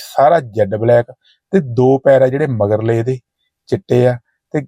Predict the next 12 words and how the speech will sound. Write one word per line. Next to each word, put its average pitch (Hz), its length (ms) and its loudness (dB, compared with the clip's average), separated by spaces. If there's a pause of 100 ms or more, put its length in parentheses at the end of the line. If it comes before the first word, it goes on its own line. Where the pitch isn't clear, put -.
(400)
ਕਰੀਏ 131 400 2
ਗੱਲ 135 220 2
ਫਿਰ 135 100 -2
ਇਹਦੇ 139 200 -2
ਪਿਓ 127 300 2
ਦੀ, 139 240 -6 (320)
ਐਸਕੋਬਾਰ 127 760 0
ਦਾ 131 140 2
ਬੱਚਾ 104 360 -2
ਮਿੱਤਰੋ 123 380 -2
ਇਹ, 131 180 -4 (400)
ਤੇ - 60 -16